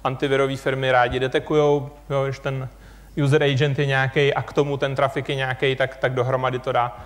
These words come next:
dá nějakou signaturu, tak oni tohle to měnili zhruba s každým, s každým releasem. Obvykle komunikace pro,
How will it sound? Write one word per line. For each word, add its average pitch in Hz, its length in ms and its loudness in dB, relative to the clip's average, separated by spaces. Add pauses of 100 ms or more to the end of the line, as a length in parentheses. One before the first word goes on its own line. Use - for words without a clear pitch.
(1040)
dá 147 260 -2
nějakou 127 480 -4 (880)
signaturu, 147 640 0
tak 135 160 0
oni 139 160 -2
tohle 135 280 2
to 143 100 0
měnili 139 480 0
zhruba 131 300 2
s - 80 -8
každým, 131 520 -2
s - 80 -20
každým 135 320 -2
releasem. 139 600 -2 (1000)
Obvykle 180 460 4
komunikace 170 560 2
pro, 156 200 2